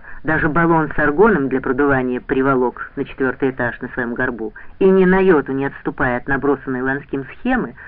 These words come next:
подсоединил склянки Тищенко, трубку с медной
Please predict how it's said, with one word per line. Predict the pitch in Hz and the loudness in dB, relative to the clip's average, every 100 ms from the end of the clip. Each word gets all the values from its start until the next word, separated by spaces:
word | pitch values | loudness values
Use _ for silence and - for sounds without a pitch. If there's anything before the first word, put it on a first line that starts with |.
| - - - | -18 -18 -4
подсоединил | - 190 - 226 240 220 262 226 135 123 | 0 0 0 0 2 4 6 6 4 0
склянки | - 147 139 120 117 - - | -4 0 0 0 -4 -12 -4
Тищенко, | 151 127 - 165 - 202 - - - - | -4 -4 -8 -12 -12 -14 -14 -18 -16 2
трубку | 214 208 - - 123 110 - - - | 6 6 4 -2 -4 -4 -14 -14 -4
с | |
медной | 156 123 127 117 | -2 -2 -4 -8